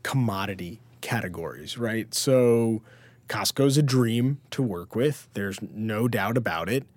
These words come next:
You know, they, once you have a strong relationship with Costco, uh,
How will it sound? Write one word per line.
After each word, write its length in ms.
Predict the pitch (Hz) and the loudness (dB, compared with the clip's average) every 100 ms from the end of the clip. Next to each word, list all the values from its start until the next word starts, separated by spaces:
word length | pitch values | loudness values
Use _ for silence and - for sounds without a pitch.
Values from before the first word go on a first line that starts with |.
| _ _ - | _ _ -4
You 140 | 131 | 0
know, 160 | 107 98 | 0 -2
they, 440 | 98 110 107 104 101 - | -2 -2 0 0 -4 -6
once 520 | 123 120 120 120 - | -2 2 2 2 0
you 100 | 113 | 0
have 240 | 87 107 | -2 -4
a 60 | 98 | -6
strong 460 | - - 107 95 104 | -8 -4 -4 -4 -4
relationship 800 | 104 101 98 - 98 104 98 98 | -6 -6 -6 -6 -4 -6 -8 -8
with 160 | 95 | -10
Costco, 680 | - 95 87 - 104 98 98 - - _ - - - | -8 -6 -6 -4 -6 -6 -8 -14 -20 _ -20 -16 -4
uh, 420 | 120 113 170 67 | -2 0 -4 -6